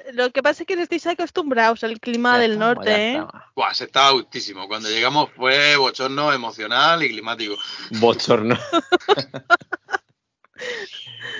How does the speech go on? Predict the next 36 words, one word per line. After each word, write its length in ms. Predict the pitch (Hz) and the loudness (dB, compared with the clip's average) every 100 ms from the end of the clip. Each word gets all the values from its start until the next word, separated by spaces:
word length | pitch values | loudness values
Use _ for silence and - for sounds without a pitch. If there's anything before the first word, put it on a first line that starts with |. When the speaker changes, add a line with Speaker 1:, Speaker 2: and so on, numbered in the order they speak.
| - - | -12 -4
Speaker 2:
Nosotros, 440 | 120 117 135 143 | 0 2 4 6
Speaker 1:
Eh. 40 | 139 | 6
Speaker 2:
o 20 | |
sea, 160 | 139 - | 4 0
hubo, 340 | 139 143 - - | -4 -4 -8 -8
hubo 180 | 143 147 | -6 -4
un 100 | 139 | -2
día 140 | 139 | -2
que 80 | 139 | -4
hizo 180 | 139 127 | -6 -4
sol 320 | 135 143 - | -4 -4 -6
y, 500 | 127 117 113 110 110 | -8 -6 -4 -6 -10
y 120 | - 110 | -14 -12
me 140 | 104 | -10
quemé. 340 | 90 101 98 _ _ _ _ _ _ _ 135 123 - - - _ _ - - | -10 -14 -14 _ _ _ _ _ _ _ -16 -16 -16 -20 -20 _ _ -6 0
Speaker 1:
Empe-, 460 | 247 240 233 240 | 2 2 0 0
¿cómo 180 | 285 302 | -2 -2
es 120 | 359 | -2
eso, 220 | 226 226 202 | -6 -8 -4
Potro? 420 | 214 214 220 226 | -4 -2 -4 -4
¿Cómo 260 | - 269 302 | -4 -2 -2
es 200 | 320 - | -2 -2
que 100 | 302 | 2
haga 260 | 294 294 320 | 2 4 0
un 200 | 285 - | 0 -2
día 220 | 294 294 | 2 4
un 120 | 311 | 2
sol 260 | 262 262 311 349 | 2 4 4 2
y 100 | 311 | -6
te 120 | 233 | -4
quemes? 280 | 226 254 220 | -4 -6 0
Speaker 2:
Mira, 380 | 123 120 113 - | 4 6 6 4
mira, 220 | 127 120 | 4 6
nosotros 520 | 117 113 131 151 156 - | 6 6 6 6 4 -2
y 160 | 131 117 | -4 -2
dijimos, 960 | 117 - 123 117 113 110 107 107 107 | -2 -2 -4 0 0 0 -4 -10 -12